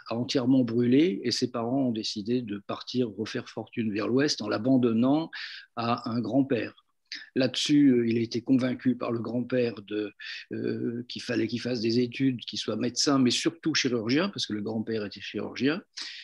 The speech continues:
Et nouveau choc, il a eu une mauvaise chute, vraisemblablement de, de cheval. Il s'est brisé, euh,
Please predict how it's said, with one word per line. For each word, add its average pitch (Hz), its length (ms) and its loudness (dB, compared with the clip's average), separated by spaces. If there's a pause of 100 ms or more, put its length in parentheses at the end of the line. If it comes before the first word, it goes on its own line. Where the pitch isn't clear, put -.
(140)
Et 123 100 2
nouveau 151 300 6
choc, 156 360 2 (400)
il 127 220 2
a 113 260 -2
eu 117 300 0
une 110 240 0 (180)
mauvaise 120 360 2
chute, - 480 -4 (420)
vraisemblablement 117 880 0
de, 95 240 -6
de 104 160 -12
cheval. 131 320 0
Il 139 60 2
s'est 123 160 2
brisé, 135 760 6
euh, 104 500 -4